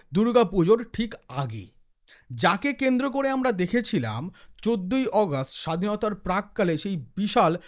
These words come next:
রাত দখল কর্মসূচি, যা দেখে বলতে আপত্তি নেই বর্তমান শাসক দল কেঁপে গেছিল। শাসক দলের বহু নেতানেত্রী রাতারাতি সুর বদল করতে শুরু করেছিল, যার মধ্যে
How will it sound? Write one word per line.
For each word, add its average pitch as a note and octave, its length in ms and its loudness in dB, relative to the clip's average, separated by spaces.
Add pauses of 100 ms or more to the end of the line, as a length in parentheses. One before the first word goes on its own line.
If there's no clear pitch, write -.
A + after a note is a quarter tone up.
(140)
রাত D#3+ 240 0 (100)
দখল G3+ 340 4
কর্মসূচি, C3+ 720 -4 (480)
যা F3+ 320 2 (100)
দেখে B3 360 0 (140)
বলতে G3+ 320 0 (160)
আপত্তি A#3 600 -2
নেই C#3+ 240 0 (420)
বর্তমান A3+ 480 2 (120)
শাসক G3+ 540 -2
দল E3 200 0 (160)
কেঁপে E3+ 380 0
গেছিল। A2 360 -10 (460)
শাসক G#3 460 -2
দলের C#4 280 2
বহু G3 340 2
নেতানেত্রী B3+ 680 -2 (100)
রাতারাতি F3+ 680 -2
সুর A#3 380 -2 (380)
বদল D#3 340 2
করতে A3+ 360 4
শুরু A#3 240 -4
করেছিল, G#3 400 -2 (500)
যার G#3+ 200 4
মধ্যে C4+ 280 0